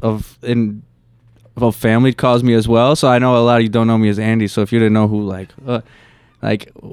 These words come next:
who's this Andy that's talking about that loves music? That's me, Andrew Moore, Moore, whatever, Amo, whatever you know me as. Um, but what I was gonna, what I wa-, le-, we'll, we'll end on this. We'll do, we'll let, we'll, then we'll do, you know, the whole, uh, the whole spiel at the end. But,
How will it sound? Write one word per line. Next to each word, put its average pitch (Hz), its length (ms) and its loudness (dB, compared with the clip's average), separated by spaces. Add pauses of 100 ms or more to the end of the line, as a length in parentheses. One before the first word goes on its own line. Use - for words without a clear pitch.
(100)
who's 151 180 0
this 151 140 0
Andy 135 320 2
that's 117 180 0
talking 117 200 0
about 110 160 0
that 107 100 2
loves 107 240 2
music? 104 220 2
That's 135 200 2
me, 143 220 4
Andrew 131 360 4
Moore, 123 480 2 (220)
Moore, 123 540 4
whatever, 120 580 2
Amo, 123 460 4
whatever 120 240 4
you 120 100 2
know 120 140 2
me 113 160 0
as. 113 180 0 (340)
Um, 117 500 4 (840)
but 170 160 4
what 160 120 4
I 170 80 4
was 165 120 2
gonna, 160 520 2 (600)
what 135 280 0
I 143 60 4
wa-, 156 160 2 (140)
le-, 147 260 -2
we'll, 139 260 2
we'll 139 200 2
end 160 200 4
on 156 180 4
this. 156 260 2
We'll 139 100 2
do, 135 160 2
we'll 127 140 4
let, 131 240 0
we'll, 123 160 0
then 123 220 2
we'll 120 100 0
do, 123 120 4
you 117 160 4
know, 113 220 2
the 110 140 2
whole, 113 320 4
uh, 107 340 4
the 107 140 4
whole 110 100 2
spiel 113 400 2
at 107 140 0
the 110 120 2
end. 104 200 2
But, 98 200 -2